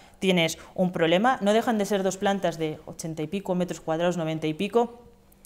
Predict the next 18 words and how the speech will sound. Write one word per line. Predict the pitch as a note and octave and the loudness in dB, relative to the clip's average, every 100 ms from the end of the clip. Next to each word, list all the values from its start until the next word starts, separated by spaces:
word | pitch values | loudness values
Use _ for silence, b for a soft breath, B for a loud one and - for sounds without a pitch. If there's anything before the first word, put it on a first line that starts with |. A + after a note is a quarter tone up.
| - | -10
Y | - | 2
luego | F3 F#3 | 6 8
ya | G#3+ A3 | 6 4
no | A#3 | 4
solo | G#3 E3 D#3 | 4 4 2
mantenimiento | D#3+ D#3+ D#3+ D#3 | 0 -2 -2 0
de | D#3 | -2
ascensor, | D3 C#3 F3 G3 C#3+ - - | -2 -4 2 2 2 -6 -12
el | - D#3 | -8 -4
calentar, | C#3+ C#3+ D3 F3 | -4 -4 -2 0
el | F#3+ | 0
mantener | G3 F#3+ F#3 F3+ | 0 0 -2 -2
dos | F3+ | -2
plantas | F#3+ G3 F3 | -2 -2 -2
es | F#3 | -2
mucho | G#3 E3 | -2 -4
más | C#3 | -6
complicado. | D3+ C3+ C#3+ F3 D#3 | -8 -8 -2 2 2